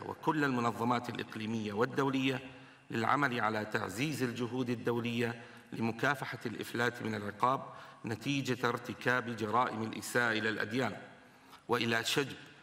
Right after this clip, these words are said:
ومنع حالات التعصب والتمييز والتحريض على كراهية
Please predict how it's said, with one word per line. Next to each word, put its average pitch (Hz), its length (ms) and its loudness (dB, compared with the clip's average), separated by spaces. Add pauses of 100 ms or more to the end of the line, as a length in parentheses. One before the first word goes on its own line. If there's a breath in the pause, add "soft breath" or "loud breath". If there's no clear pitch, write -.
(220 loud breath)
ومنع 113 500 2
حالات 120 520 0
التعصب 107 640 0
والتمييز 113 680 0
والتحريض 139 640 0 (520 loud breath)
على 120 200 4
كراهية 120 800 0